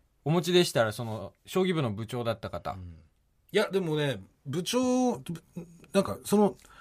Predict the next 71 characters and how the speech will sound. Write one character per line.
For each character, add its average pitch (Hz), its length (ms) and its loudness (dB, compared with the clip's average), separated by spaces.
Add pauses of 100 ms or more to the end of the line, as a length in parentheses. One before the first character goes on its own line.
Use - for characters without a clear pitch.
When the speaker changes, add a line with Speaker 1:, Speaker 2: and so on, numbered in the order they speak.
(200)
Speaker 2:
部 202 180 6
長 339 300 8
が 330 220 12
将 294 260 8
棋 285 140 6
部 269 120 8
の 160 120 4
部 131 160 2
長 190 200 10
だ 196 100 10
っ 196 60 -8
て - 80 0
こ 123 100 0
と 120 120 0
を 107 80 -2
知 - 220 2
ら 269 120 8
な 277 160 6
い 277 260 2 (120)
人 - 180 0
が 170 100 4
た 135 120 -4
く - 100 -4
さ - 140 6
ん 254 80 10
い 247 40 10
る 247 80 10
だ 196 100 10
ろ 104 100 0
う 92 60 -4
か 92 80 -10
ら。 90 400 -6
Speaker 1:
ま 104 680 2
あ、 - 40 -2
あ 117 40 0
の 127 120 2
ス - 80 0
タ 147 140 10
ン 143 60 8
ス 143 80 -6
だ 143 100 8
っ 143 60 2
た 104 120 4
ら 87 80 2
ね。 78 300 -8
Speaker 2:
う 110 60 2
ん。 101 440 4 (600)
だ 175 100 4
か 175 100 4
ら、 175 340 8
将 262 260 6
棋 277 140 6
部 269 60 2
の、 220 260 6 (400)
そ 165 140 0
の、 165 400 4 (160)
さ、 180 120 6
捜 294 400 8
査 285 160 10
高 294 340 8
校 220 500 8 (360)
で、 196 200 12
僕、 175 200 4 (160)
俺 180 140 10
の 214 100 12
一 196 200 8
個 269 140 8
上 240 80 12
の 139 300 6 (100)
方 139 220 4
が、 127 380 2